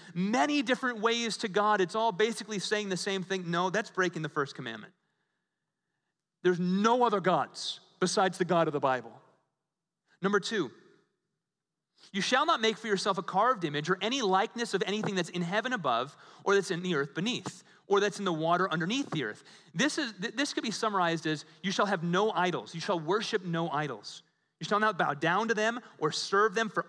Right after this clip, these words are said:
I, the Lord your God, am a jealous God." Now, directly, let's talk about this, no idols. Directly, this means, right, that we're not to make any kind of statue or image that becomes an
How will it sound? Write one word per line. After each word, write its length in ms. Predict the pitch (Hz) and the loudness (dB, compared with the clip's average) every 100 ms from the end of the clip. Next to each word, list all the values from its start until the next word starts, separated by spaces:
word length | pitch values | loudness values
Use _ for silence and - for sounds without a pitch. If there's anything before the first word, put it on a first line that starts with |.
| - | 0
I, 300 | 196 226 254 | 2 2 2
the 120 | 190 | -2
Lord 320 | 156 196 208 | 0 2 2
your 80 | 165 | 0
God, 360 | 160 180 190 - | 2 4 2 0
am 80 | 160 | -4
a 60 | |
jealous 580 | 139 147 170 185 180 - - - - - | -4 0 2 2 0 -6 -12 -20 -20 -2
God." 260 | 165 147 147 | 0 2 2
Now, 220 | 190 156 151 | 0 0 0
directly, 640 | 190 240 247 135 113 170 - _ | 2 2 0 -4 -8 -8 -12 _
let's 160 | 185 202 | -2 0
talk 240 | 208 180 | 2 2
about 240 | 143 110 - | 0 -2 -4
this, 180 | 104 156 | -12 -4
no 200 | 160 151 | 0 0
idols. 440 | 127 101 - - - _ _ | 0 -4 -12 -18 -20 _ _
Directly, 640 | 196 202 294 - 170 156 | 0 2 2 0 -4 -2
this 300 | 185 220 247 | 0 -2 -2
means, 500 | 196 139 190 240 - - _ _ - | -4 -4 -6 -8 -10 -12 _ _ -2
right, 240 | 143 208 - - | -2 -2 -4 0
that 140 | 208 | 2
we're 100 | 240 | 4
not 180 | 254 247 | 2 0
to 80 | 220 | 0
make 240 | 214 - 208 | 0 -2 -4
any 180 | 277 | -4
kind 400 | - 214 220 220 | -4 -2 -2 0
of 220 | 190 151 - - - | 0 -2 -12 -20 -8
statue 760 | - - - 196 240 - 247 247 175 | -4 -2 2 2 2 0 -4 -4 0
or 160 | 170 - | -2 -2
image 460 | 233 226 139 156 - | -4 -2 0 -2 0
that 140 | 185 | -2
becomes 360 | 202 180 196 | -2 -2 -2
an 100 | 180 | -2